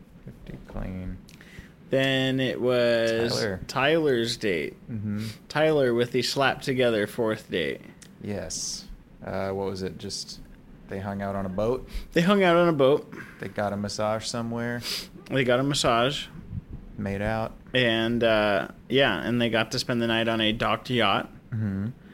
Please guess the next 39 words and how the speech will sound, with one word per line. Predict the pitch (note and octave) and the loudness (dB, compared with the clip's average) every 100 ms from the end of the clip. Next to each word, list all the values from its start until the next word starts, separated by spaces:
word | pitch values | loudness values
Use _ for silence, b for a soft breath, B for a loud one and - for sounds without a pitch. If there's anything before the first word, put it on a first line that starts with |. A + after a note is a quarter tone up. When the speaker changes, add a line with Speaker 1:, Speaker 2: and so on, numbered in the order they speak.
| B B - | B B -6
Speaker 2:
And | G#2 A2 G#2 G#2+ | -2 0 0 -2
Hannah | A#2+ A2+ | 0 0
made | A#2 A#2 | 2 0
a | G#2+ | -2
point | - C3 B2 A#2+ - - | -4 -2 -2 -2 -6 -6
to | - A#2 A2+ | -2 -2 -2
say, | - A#2 G#2 G2 G2 G#2+ - B B B B - | 0 2 2 2 0 -2 -8 B B B B -4
you | A#2 | 0
know, | A2+ G2+ | 2 2
"Our | G#2 | 0
physical | A#2 C3 A#2+ A#2+ B2+ A#2 | 0 -2 -2 0 0 2
relationship | A2 G#2 G2+ - A#2 - G#2+ G#2+ | 2 2 0 0 -2 -2 -2 -2
has | G2 | -6
progressed, | - G2+ G#2+ A2+ G2 - | -4 -6 0 2 2 0
so | - G2+ | -2 0
I, | F#2+ - - | 0 -4 -10
tonight | - A#2 G#2+ G2+ | -4 0 0 0
I | |
want | G#2+ A2 G#2 - | 0 0 -2 -4
to | A2 | -4
just | G#2+ G2+ | -2 -2
focus | - G2+ - G2+ - | -2 -2 -2 -4 -2
on, | G#2+ F#2+ F#2 G#2 - B B B B B - - - | -2 -2 -4 -6 -12 B B B B B -20 -20 -12
you | - A2 | -6 -4
know, | C#2+ E2+ G#2+ - - - - - - - - | -2 -4 -10 -18 -20 -20 -20 -20 -20 -20 -8
our, | G#2+ G2+ F2 F2 | -2 0 2 0
uh, | E2+ D#2 | 0 -2
intellectual | B1+ A2 G#2+ A2 - G#2 | -2 0 0 0 -2 -4
connection." | F#2+ A2+ F#2+ F#2+ G#2+ G2+ - - - - | -4 -4 -4 -4 -6 -6 -10 -20 -12 -4
Speaker 1:
Mm-hmm. | F3 A3+ B3 G3+ - | 0 0 -2 -6 -6
Speaker 2:
Um, | G2+ A2 G2 - | -2 -2 -2 -4
which | - C#3 | -4 0
I | C#3+ | 2
think | D#3 | 2
is | D3+ | 2
totally | - C#3+ C3 A#2 | 2 2 2 2
valid, | A2+ G2 G#2+ D3 | 2 2 2 2
and | B2+ | 0
I, | A2 | -2